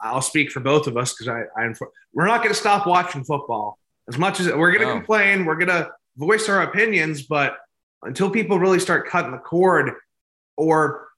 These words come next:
Speaker 1: the players' union can get its own head out of its ass and stop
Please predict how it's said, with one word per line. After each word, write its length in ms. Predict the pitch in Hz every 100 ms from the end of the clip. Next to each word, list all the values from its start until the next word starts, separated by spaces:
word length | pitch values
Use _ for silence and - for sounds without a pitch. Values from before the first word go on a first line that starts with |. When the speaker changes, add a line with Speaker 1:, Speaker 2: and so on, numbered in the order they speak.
| _
Speaker 1:
the 100 | 123
players' 500 | 147 175 196 208 185
union 380 | 180 180 165 151
can 180 | 143 139
get 180 | 147 156
its 120 | 151
own 200 | 156 143
head 180 | 139 170
out 220 | 156 147
of 60 | 139
its 140 | 143
ass 380 | 139 143 156 -
and 260 | 120 117
stop 540 | - - 156 156 -